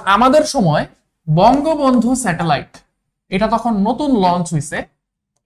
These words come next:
এটা নিয়ে অনেকে কোশ্চেন ধরছে, but আমাকে এটা নিয়ে কোনো কোশ্চেন ধরে নাই, ঠিক আছে? এই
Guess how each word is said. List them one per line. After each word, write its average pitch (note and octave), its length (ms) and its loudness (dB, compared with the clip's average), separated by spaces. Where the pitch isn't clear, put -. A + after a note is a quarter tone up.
এটা D4 200 4
নিয়ে D4 120 0
অনেকে C#4 300 -4
কোশ্চেন F3+ 320 -4
ধরছে, C#3+ 280 -4
but A#3 120 4
আমাকে G3 280 0
এটা F3 160 -4
নিয়ে D3+ 160 -2
কোনো C#3+ 180 -6
কোশ্চেন D3 260 -10
ধরে D3 220 -4
নাই, - 100 -16
ঠিক C#4 180 -14
আছে? - 140 -14
এই E3+ 80 2